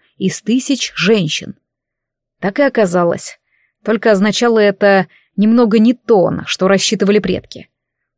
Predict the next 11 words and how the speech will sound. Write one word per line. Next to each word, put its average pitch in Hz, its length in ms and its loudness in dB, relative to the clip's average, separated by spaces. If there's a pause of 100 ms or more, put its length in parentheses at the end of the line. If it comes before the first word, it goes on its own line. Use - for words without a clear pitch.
(180)
Они-то 202 360 0
слюни 226 320 2
распустили, 202 680 -2
что 185 200 -2
любая 208 440 2
подойдет, 190 560 2
и 185 60 2
им 190 100 2
можно 202 300 0
будет 196 280 -2
перебирать. 202 580 2